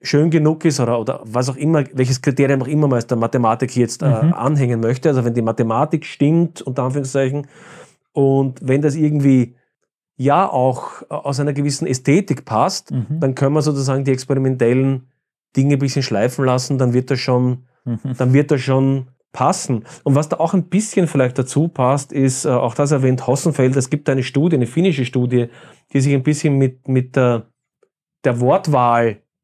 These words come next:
Speaker 2: Mhm.
Speaker 1: äh, beschäftigt hat, was so in wissenschaftlichen Papern verwendet wird. Und da stellt man
Speaker 2: Ja.
Speaker 1: fest,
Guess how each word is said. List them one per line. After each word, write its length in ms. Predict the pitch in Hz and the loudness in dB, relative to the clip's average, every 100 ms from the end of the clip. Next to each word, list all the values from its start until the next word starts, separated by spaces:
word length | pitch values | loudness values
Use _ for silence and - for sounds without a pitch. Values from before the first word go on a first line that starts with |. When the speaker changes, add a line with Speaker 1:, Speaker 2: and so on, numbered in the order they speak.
| _ | _
Speaker 2:
Mhm. 140 | 120 117 | -4 0
Speaker 1:
äh, 220 | 127 127 - | 2 0 0
beschäftigt 520 | 127 123 120 123 120 | -2 -2 -2 -2 -2
hat, 160 | 117 | -2
was 200 | 123 127 | -2 -2
so 80 | - | -2
in 100 | 135 | -2
wissenschaftlichen 540 | 139 131 143 131 135 131 | -2 -2 -4 -4 -4 -2
Papern 280 | 131 139 | 0 -2
verwendet 440 | 131 127 131 196 131 | -2 0 2 2 0
wird. 160 | 120 | 0
Und 100 | 117 | 0
da 60 | 117 | -4
stellt 220 | 117 131 | -2 -2
man 100 | 131 | 0
Speaker 2:
Ja. 40 | 123 | 2
Speaker 1:
fest, 260 | 127 156 | 2 -2